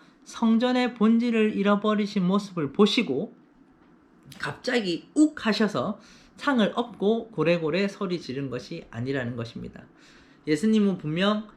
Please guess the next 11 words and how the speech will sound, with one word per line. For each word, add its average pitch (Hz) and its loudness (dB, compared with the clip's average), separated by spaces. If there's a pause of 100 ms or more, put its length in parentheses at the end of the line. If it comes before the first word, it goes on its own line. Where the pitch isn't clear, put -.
(120)
자신이 214 -2
하는 202 0
일을 190 -2
이성적인 220 0
사고 196 -2
후에 190 0 (260)
분노라는 208 4
과격한 175 -4
방식으로 180 -4
표현한 180 -2
것입니다. - -10